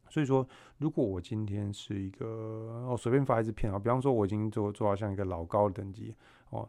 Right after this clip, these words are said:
那老高来教你做片，那你一定会觉得说，干，他是老高啊，他口才好啊，哦，他旁边有小莫啊，小莫长得很可爱啊，哦，那他们后面有一只，一只狗啊，是叫利器啊，很可爱，所以他才会红，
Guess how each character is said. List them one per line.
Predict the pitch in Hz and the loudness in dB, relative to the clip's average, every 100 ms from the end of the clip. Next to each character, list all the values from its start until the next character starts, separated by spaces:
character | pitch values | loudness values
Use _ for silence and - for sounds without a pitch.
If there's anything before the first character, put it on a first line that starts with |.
| - | 0
那 | 135 113 | 2 2
老 | 131 107 | 4 4
高 | 113 147 | 6 8
来 | 147 | 8
教 | 113 131 127 | 8 4 4
你 | 101 | 2
做 | 120 | 2
片， | 110 - 101 101 | 0 0 -2 -4
那 | 131 117 | -2 0
你 | 101 | 0
一 | |
定 | 98 113 | 0 -2
会 | |
觉 | 107 104 | -2 -4
得 | |
说， | 101 107 | -4 -4
干， | 120 104 | -2 -2
他 | 98 | -2
是 | 107 | -2
老 | 95 | -4
高 | 87 95 | -4 -4
啊， | 90 | -4
他 | 95 | -4
口 | - 113 | -4 -6
才 | 110 - 113 | -8 -8 -8
好 | - 117 | -8 -12
啊， | 117 - _ _ - | -14 -18 _ _ -6
哦， | 104 101 - | -6 -6 -10
他 | 117 | -4
旁 | 113 113 | -2 2
边 | |
有 | 131 | 0
小 | - 87 | 0 -4
莫 | 101 120 110 | 0 0 0
啊， | 101 | -2
小 | 98 | -2
莫 | 117 | -2
长 | 127 92 | -4 -6
得 | |
很 | 104 | -6
可 | - - | -8 -6
爱 | 107 101 | -4 -4
啊， | 101 113 _ _ _ | -6 -14 _ _ _
哦， | 95 101 _ - _ | -10 -10 _ -20 _
那 | 120 | -4
他 | 110 | 0
们 | 117 | 2
后 | 113 | 2
面 | 117 110 | 2 2
有 | 101 | 2
一 | 107 | 0
只， | 120 190 | -2 -4
一 | - | -4
只 | 117 | -4
狗 | 120 110 | -4 -4
啊， | 110 107 | -4 -6
是 | 107 | -2
叫 | 113 | -2
利 | 113 113 | 0 -4
器 | - 123 | -4 -2
啊， | 101 | 0
很 | 98 | -2
可 | 104 113 | -4 -6
爱， | 110 104 - - - | -6 -6 -12 -20 -4
所 | 139 | -2
以 | |
他 | 123 | -2
才 | 117 104 | -2 2
会 | |
红， | 117 - | 2 2